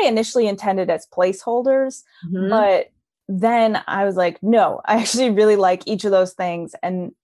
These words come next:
Speaker 1: and it got me thinking, why is the mother making cookies like that? Why is the brother so focused on this murder museum? Why is the sister doing something so gruesome as to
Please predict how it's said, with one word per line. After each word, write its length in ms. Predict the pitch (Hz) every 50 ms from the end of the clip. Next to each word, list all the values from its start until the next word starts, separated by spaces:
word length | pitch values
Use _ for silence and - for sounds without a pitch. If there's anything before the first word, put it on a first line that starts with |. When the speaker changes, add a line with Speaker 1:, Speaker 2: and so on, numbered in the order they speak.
| _ -
Speaker 1:
and 300 | 185 185 180 180 165 - _ _ _
it 220 | - 185 190 175 -
got 180 | 180 156 143
me 80 | 170 175
thinking, 320 | - - 170 170 175 165
why 260 | 156 160 151 147 147 160
is 200 | 175 196 190 -
the 60 | 233
mother 440 | 240 254 262 262 254 247 247 226 - _ _ _ _
making 340 | 226 190 190 180 - 185 185
cookies 560 | 175 - 180 170 - 160 156 147 - - - _ -
like 240 | - 156 156 -
that? 240 | - - 175 - - -
Why 340 | - 170 175 180 180 180
is 140 | 190 208 202
the 80 | - 220
brother 340 | 202 214 214 208 196 196 190
so 220 | 190 - 190 190
focused 540 | 185 - 196 175 175 - 180 180 - - -
on 300 | - 185 185 180 185 170
this 180 | 180 180 -
murder 280 | 180 180 175 170 160 160
museum? 400 | 165 180 175 - - - - 165
Why 200 | 165 165 165 202
is 220 | 214 220 220 214
the 80 | - 220
sister 380 | 214 - - 208 - - 196 185
doing 240 | 180 180 180 175
something 300 | 180 - 190 208 190 175
so 220 | 170 - - 190 180
gruesome 440 | 175 180 185 190 196 - - 185 175
as 240 | - - 170 156 -
to 220 | - 180 170 165